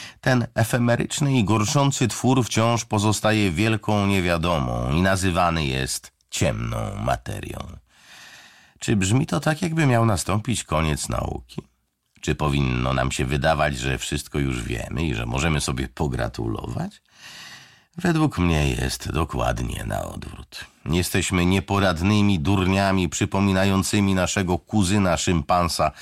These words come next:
próbującego zrozumieć prawo Pitagorasa. Może i jestem trochę niesprawiedliwy wobec Homo sapiens i analogia z szympansem jest nieco przesadzona.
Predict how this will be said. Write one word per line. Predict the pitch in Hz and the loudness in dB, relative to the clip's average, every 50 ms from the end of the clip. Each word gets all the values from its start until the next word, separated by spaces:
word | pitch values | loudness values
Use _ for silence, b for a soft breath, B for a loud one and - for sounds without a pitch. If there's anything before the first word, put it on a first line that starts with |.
| B B B B B | B B B B B
próbującego | - 87 85 67 71 71 71 69 67 64 - 71 62 57 69 | -2 -2 0 2 2 2 2 2 0 -2 -2 -4 -2 0 -2
zrozumieć | 69 65 69 69 69 64 69 65 57 57 60 58 - - | -2 0 0 -2 -2 0 -2 -4 -2 -2 -4 -4 -6 -8
prawo | - - 69 58 57 55 53 52 50 | -4 -2 0 0 0 -2 -6 -10 -12
Pitagorasa. | - - 52 52 - - - - - 50 50 - - - - - - - - _ _ _ _ B B B B B B B B B B B B B B B B B B B _ - | -12 -12 -12 -8 -8 -8 -8 -8 -10 -10 -6 -6 -6 -6 -6 -8 -10 -12 -16 _ _ _ _ B B B B B B B B B B B B B B B B B B B _ -2
Może | 185 165 156 175 165 | -2 0 0 2 2
i | 170 170 | 2 2
jestem | - - 117 - - 104 95 | 2 2 0 2 2 0 2
trochę | - 92 85 - 98 | 2 0 0 0 2
niesprawiedliwy | 90 85 78 - - 76 73 73 76 87 82 101 120 127 101 82 78 67 | 2 2 2 0 0 0 0 2 2 2 2 2 2 2 2 2 0 0
wobec | 62 - - 67 65 - | -2 -4 -4 -6 -6 -4
Homo | - - 62 - 65 - | -4 -4 -4 -4 -4 -4
sapiens | - - - - - - 73 85 101 101 - - - | -2 0 -2 -2 -2 -2 -2 0 0 0 -2 -2 0
i | 80 82 | 2 2
analogia | 82 85 85 82 82 87 92 95 98 95 87 82 | 2 2 2 2 2 2 0 0 0 0 0 0
z | - - | -2 -2
szympansem | - 82 76 69 - 78 78 78 - - 85 71 65 | -2 -2 -2 0 0 0 0 0 -2 -2 -2 -2 -2
jest | 65 67 - - | -2 -4 -6 -6
nieco | 65 62 64 - - 69 | -6 -6 -4 -4 -6 -6
przesadzona. | - - 92 - - - - 147 175 175 117 76 69 | -4 -6 -6 -4 -2 -4 -2 0 0 0 0 0 0